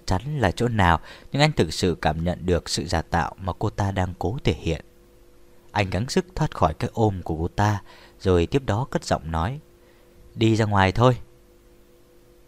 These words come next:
Thượng quan Lưu Vân quay người bỏ đi, nhưng cánh tay lại bị kéo lại. Anh vừa quay đầu lại liền bắt gặp đôi mắt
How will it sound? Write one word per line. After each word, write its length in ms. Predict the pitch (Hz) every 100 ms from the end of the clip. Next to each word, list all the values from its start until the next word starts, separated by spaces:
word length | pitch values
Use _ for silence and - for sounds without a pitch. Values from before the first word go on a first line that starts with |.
| _
Thượng 340 | - 98 85 87
quan 140 | 104
Lưu 140 | 101 95
Vân 280 | 101 95 90
quay 200 | 110 110
người 240 | 101 87
bỏ 240 | 85 80
đi, 220 | 80 113 104 - - -
nhưng 180 | 113 104
cánh 120 | 113
tay 340 | 117 117 104 92
lại 220 | 85 -
bị 180 | 87 78
kéo 160 | 87 120
lại. 260 | 104 78 - - _ _ _ - - - - -
Anh 200 | 143 135
vừa 200 | 117 101
quay 220 | 147 143
đầu 180 | 101 87
lại 340 | 87 85 65
liền 260 | 87 90 92
bắt 160 | -
gặp 200 | 98 -
đôi 140 | 120 131
mắt 180 | 160